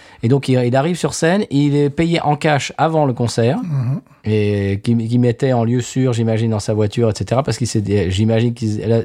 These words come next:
Speaker 1: il avait dû se faire, euh, escroquer plusieurs
Speaker 2: Oui,
Speaker 1: fois.
Speaker 2: oui, oui.
Speaker 1: Donc, au bout d'un moment, il a dit, « Allez, ça suffit, les escroqueries. » Donc, il arrive, il fallait que le, le, le cachet soit en cash, et donc, il mettait ça en, en lieu sûr.
Speaker 2: Mhm.
Speaker 1: Après, il, il arrivait sur scène,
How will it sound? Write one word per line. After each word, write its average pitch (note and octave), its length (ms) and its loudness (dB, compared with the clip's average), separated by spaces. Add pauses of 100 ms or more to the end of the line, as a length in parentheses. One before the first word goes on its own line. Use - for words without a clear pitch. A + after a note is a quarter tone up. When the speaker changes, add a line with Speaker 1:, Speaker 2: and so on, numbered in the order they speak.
Speaker 1:
il B2 80 0
avait C3 180 2
dû C#3+ 120 -2
se C#3 140 -2
faire, C3+ 360 0
euh, A#2+ 100 2
escroquer A#2+ 440 -2
plusieurs E3 220 2
Speaker 2:
Oui, E3 60 -2
Speaker 1:
fois. D#3 260 0
Speaker 2:
oui, D3 60 -4 (460)
oui. C#3 80 -10
Speaker 1:
Donc, B2+ 180 2
au D3 60 2
bout C3+ 80 4
d'un C3 100 2
moment, C3+ 220 2
il B2+ 80 0
a A#2+ 80 2
dit, « A#2 180 0
Allez, A2+ 120 2
ça A#2 120 -2
suffit, A#2 280 -4
les A2 140 2
escroqueries. » C3+ 520 -2 (340)
Donc, B2+ 240 2
il D3 100 2
arrive, C#3+ 300 2
il B2+ 60 -2
fallait C3+ 240 0
que C3 100 -6
le, A#2+ 300 2
le, A2 580 0
le A2 80 -2
cachet C#3+ 340 0
soit B2 200 0
en A2 100 2
cash, C#3 460 -2 (320)
et A#2+ 100 0
donc, C3 260 0
il B2 100 0
mettait A#2 240 0
ça A#2 360 0
en, G2+ 280 -2
en G#2+ 40 0
lieu G#2 160 0
sûr. D#3+ 460 0
Speaker 2:
Mhm. C#3 60 -2
Speaker 1:
Après, C3+ 380 0
il, A#2 280 0
il A2 180 0
arrivait B2 220 2
sur A2+ 180 -6
scène, D3+ 360 0